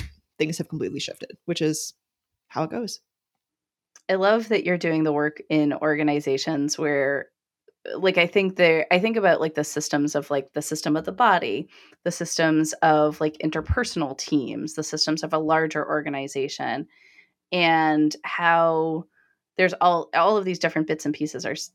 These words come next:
Speaker 2: are intersecting with one another. And the, you know, thinking about Adrienne Maree Brown and, like, fractals from Emergent Strategy, the idea of,
Speaker 1: Mm-hmm.
Speaker 2: like, the,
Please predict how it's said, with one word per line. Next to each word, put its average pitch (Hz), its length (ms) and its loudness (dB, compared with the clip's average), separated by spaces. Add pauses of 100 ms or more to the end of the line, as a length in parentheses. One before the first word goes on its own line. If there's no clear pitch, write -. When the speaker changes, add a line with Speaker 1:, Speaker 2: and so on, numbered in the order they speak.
(140)
Speaker 2:
are 160 160 2
intersecting - 640 -6
with - 160 -8
one 151 100 -2
another. 143 540 0
And 147 520 2 (440)
the, 160 500 4
you 170 140 -6
know, 151 80 -2
thinking 160 320 -2
about 143 360 0
Adrienne 156 280 -2
Maree 143 280 -4
Brown 147 320 0
and, 156 140 -4
like, 120 160 -6
fractals - 760 -4 (300)
from 160 180 0
Emergent 160 440 2
Strategy, 156 440 0
the 156 140 0
idea 151 380 2
of, 202 80 4
Speaker 1:
Mm-hmm. 196 80 2
Speaker 2:
like, 175 200 2
the, 156 280 2